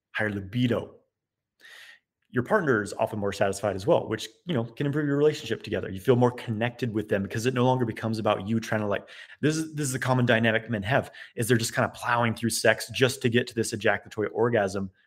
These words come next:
which lasts five to ten seconds, and then it's over. It's a waste. It's, it's a very <laughs> fleeting thing that you can never really get enough. And you, uh, you want more,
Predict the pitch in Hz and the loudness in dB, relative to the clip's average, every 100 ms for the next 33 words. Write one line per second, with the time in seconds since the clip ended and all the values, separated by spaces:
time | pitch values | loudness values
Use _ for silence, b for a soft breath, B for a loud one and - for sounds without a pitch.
0 | - 131 156 151 - - - 135 135 127 | -4 -2 2 0 0 -8 0 2 2 2
1 | 131 120 135 131 120 - 120 113 107 - | 0 2 2 2 0 -2 0 0 -2 -2
2 | 135 120 - b b b 123 139 101 165 | 0 0 -4 b b b -4 -2 2 2
3 | 156 - - - 131 - - 123 127 170 | 0 -4 -8 -4 -4 -4 -4 -2 4 4
4 | 147 - 147 147 135 127 123 151 120 B | 4 0 -2 -2 0 0 4 4 4 B
5 | B 107 117 135 135 120 120 120 117 113 | B -4 -2 0 2 4 4 4 2 2
6 | 113 113 104 107 95 B B B 120 113 | 0 0 0 -2 -4 B B B -2 -2
7 | 107 104 _ _ _ 117 113 107 107 - | -2 -8 _ _ _ -8 -6 -4 -8 -12
8 | _ _ _ _ _ _ - 120 113 107 | _ _ _ _ _ _ -12 -8 -4 -2
9 | 98 107 _ _ _ _ _ _ 131 139 | -4 -6 _ _ _ _ _ _ 0 4
10 | 143 113 110 180 127 139 | 4 4 4 6 6 2